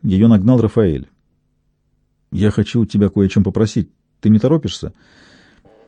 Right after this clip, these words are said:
Эмма уже собиралась сказать, если это недолго, но, взглянув юноше в глаза, сдержалась.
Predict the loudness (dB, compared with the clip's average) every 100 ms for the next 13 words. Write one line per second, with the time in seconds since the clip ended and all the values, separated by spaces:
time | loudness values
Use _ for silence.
0 | _ 4 6 6 4 2 2 2 4 2
1 | 2 0 2 0 0 0 0 2 4 4
2 | 4 2 4 4 6 4 2 -2 0 2
3 | 4 2 -4 -4 2 2 2 -2 0 0
4 | 0 0 -2 -2 -2 -2 -10